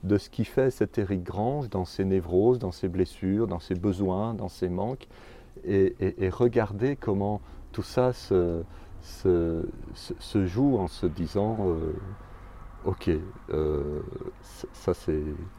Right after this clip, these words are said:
il y, y a quelque chose qui se passe là, euh, et, et, et tout ce qui, tout ce qui est important là-dessus, c'est que, c'est que je,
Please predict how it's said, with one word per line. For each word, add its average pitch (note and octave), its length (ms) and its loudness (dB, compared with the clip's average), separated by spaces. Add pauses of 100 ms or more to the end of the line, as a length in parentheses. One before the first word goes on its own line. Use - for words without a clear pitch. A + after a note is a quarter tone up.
(1200)
il F#2 180 0
y, F#2+ 60 -2
y - 20 4
a F2+ 60 0
quelque - 320 2
chose - 300 0
qui - 120 -10
se - 120 -10
passe - 320 -6
là, F#2+ 300 0
euh, D#2 200 -2 (680)
et, D2 840 -2
et, C#2+ 60 -6 (680)
et F2 80 -6 (100)
tout - 120 -8
ce - 160 -16
qui, D#2 440 -4 (920)
tout - 100 -8
ce - 100 -8
qui - 80 -2
est - 120 0
important E2+ 480 -4
là-dessus, F2+ 500 -4
c'est - 240 -8
que, C#2+ 440 -6 (560)
c'est - 300 -10
que - 240 -6
je, D2+ 160 -4